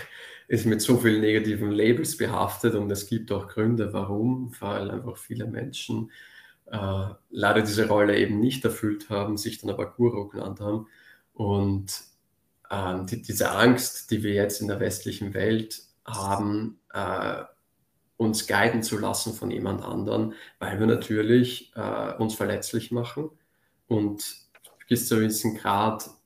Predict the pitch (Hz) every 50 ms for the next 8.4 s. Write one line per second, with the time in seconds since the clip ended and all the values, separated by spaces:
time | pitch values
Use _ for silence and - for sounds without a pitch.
0 | _ _ _ 113 110 - - - - 101 110 110 - 104 101 101 104 101 98 -
1 | 110 117 - - - - - 87 - 101 - - - _ _ _ _ _ _ _
2 | _ _ _ - 110 101 - - 95 95 98 104 - - 113 110 - - - -
3 | - - 110 117 117 107 - - - 107 98 104 110 110 107 98 95 98 101 104
4 | 101 101 104 98 101 104 104 98 98 - 104 101 101 98 98 95 95 95 - -
5 | 98 113 127 123 107 101 101 - 95 98 104 107 - - - 98 98 92 98 95
6 | 98 101 101 120 139 139 - - - - _ _ _ _ - _ _ _ _ _
7 | _ 113 104 101 98 98 95 95 92 - - - 107 101 104 104 101 104 104 101
8 | - - 104 101 113 - -